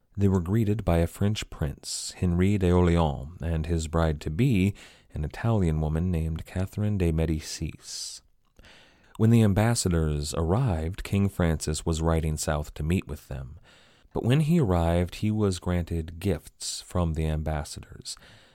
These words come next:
There were gold and spices and exotic foods, but the most extravagant of these gifts was, first, a living African lion, and second, one hundred French Catholic prisoners.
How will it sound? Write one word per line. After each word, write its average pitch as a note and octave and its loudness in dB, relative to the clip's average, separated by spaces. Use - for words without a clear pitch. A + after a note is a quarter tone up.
There D3 2
were B2 4
gold E2 4
and E2 0
spices D2+ -6
and D#2 -6
exotic E2 0
foods, D#2+ -2
but D#2 -8
the F2+ 2
most G2 2
extravagant D#2 -2
of E2 0
these E2 0
gifts - -4
was, D2+ -6
first, - -2
a F2+ 0
living G#2 2
African F2+ -4
lion, E2+ -4
and D2+ -8
second, E2+ -2
one D#3 4
hundred G#2+ 0
French - -2
Catholic - -6
prisoners. - -8